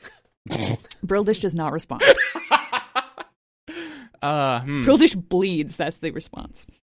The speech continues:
Speaker 2: Uh, what kinds of, if I Ray of Frost our stalagmite friend, what can I, uh, what, what would happen?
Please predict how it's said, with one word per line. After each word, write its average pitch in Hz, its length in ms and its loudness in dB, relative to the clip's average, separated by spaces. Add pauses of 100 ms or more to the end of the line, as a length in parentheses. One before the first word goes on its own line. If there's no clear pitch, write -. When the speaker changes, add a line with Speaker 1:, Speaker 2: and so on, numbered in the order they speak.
(680)
Speaker 2:
Uh, 139 380 0
what 143 420 -4 (220)
kinds 160 360 -6
of, 139 300 -4 (120)
if 170 180 -4
I 180 100 2
Ray 156 240 0
of 135 80 -2
Frost 131 500 -2
our 120 240 -2
stalagmite 117 540 -6
friend, 113 380 -12
what 120 360 -8
can 120 200 -12
I, 113 360 -8
uh, 110 240 -10
what, 127 240 -10
what 127 160 -8
would 120 80 -8
happen? - 320 -16